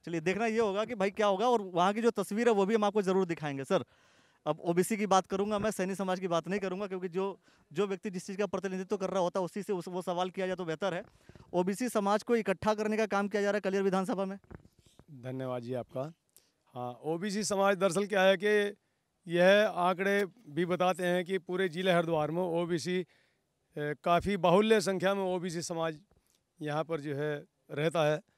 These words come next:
Speaker 2: तो इसी के मध्य भी प्रत्येक विधानसभा में ओबीसी समाज को इकट्ठा करने का काम भारतीय जनता पार्टी कर रही है। और आज विधानसभा पिरान कलियर में स-,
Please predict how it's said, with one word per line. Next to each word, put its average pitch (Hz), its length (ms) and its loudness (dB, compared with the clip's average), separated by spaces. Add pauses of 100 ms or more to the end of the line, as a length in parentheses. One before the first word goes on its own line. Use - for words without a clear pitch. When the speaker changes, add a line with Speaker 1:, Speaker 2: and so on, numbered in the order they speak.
(500)
Speaker 2:
तो 143 300 -6
इसी 165 200 -4
के 208 120 -2
मध्य 202 300 0
भी 202 140 -2
प्रत्येक 202 420 2
विधानसभा 190 560 2
में 196 180 0
ओबीसी 180 420 -2
समाज 185 340 -2
को 185 120 -4
इकट्ठा 175 360 -2
करने 175 340 -2
का 165 240 0 (480)
काम 180 260 2
भारतीय 170 300 2
जनता 165 220 -2
पार्टी 156 340 -2
कर 165 140 -2
रही 165 160 0
है। 139 180 -2 (600)
और 151 360 -2
आज 170 320 2
विधानसभा 185 880 2 (400)
पिरान 196 280 4
कलियर 196 380 2
में 202 180 0
स-, - 240 -8